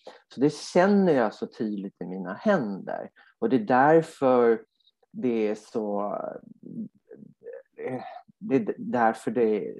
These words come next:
är det, vi använder oss utav beröring främst. Så. Sen använder jag ju det också för att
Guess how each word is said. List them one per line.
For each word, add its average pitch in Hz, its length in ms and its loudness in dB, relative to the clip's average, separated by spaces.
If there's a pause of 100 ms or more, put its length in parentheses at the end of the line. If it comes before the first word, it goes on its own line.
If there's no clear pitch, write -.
(100)
är 107 140 -4
det, 104 420 -4
vi 113 220 0
använder 123 640 0
oss 120 200 -2
utav 95 340 -10
beröring 110 840 0 (420)
främst. - 560 -10
Så. - 220 -8 (240)
Sen 143 220 0
använder 120 380 2
jag 107 120 2
ju 98 280 -4 (960)
det 107 360 -2
också - 280 -6
för 110 140 -4
att - 100 -8